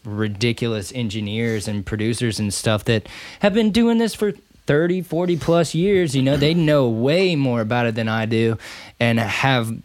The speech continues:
just the crazy mind for everything, all of it. And, uh, getting,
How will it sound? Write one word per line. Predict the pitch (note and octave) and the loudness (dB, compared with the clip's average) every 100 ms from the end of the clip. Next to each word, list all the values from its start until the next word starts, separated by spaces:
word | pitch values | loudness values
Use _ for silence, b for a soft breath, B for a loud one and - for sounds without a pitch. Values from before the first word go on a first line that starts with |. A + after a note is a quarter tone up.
| _ _ - | _ _ -10
just | G#2+ B2+ A2+ - - - - | -2 0 0 -6 -18 -18 -6
the | A#2+ A#2+ | -2 0
crazy | - - C3+ C#3 B2 B2+ A#2+ A#2 G#2+ - - | 0 0 2 4 2 2 2 0 -2 -8 -8
mind | G2+ G#2+ B2+ E3 C3 G2 | -2 0 2 0 -2 -6
for | - A2 | -6 -4
everything, | F#2 A#2 D3+ C3 - G2+ | -2 -2 -2 -4 -4 -6
all | F#2+ B2 C#3 | -2 0 0
of | G2+ | -2
it. | F#2+ F2+ | -8 -10
And, | - G#2+ G#2 G#2 | -4 -2 0 0
uh, | G#2 G2+ | 2 2
getting, | G2+ D3 C#3 B2 | 2 0 0 -2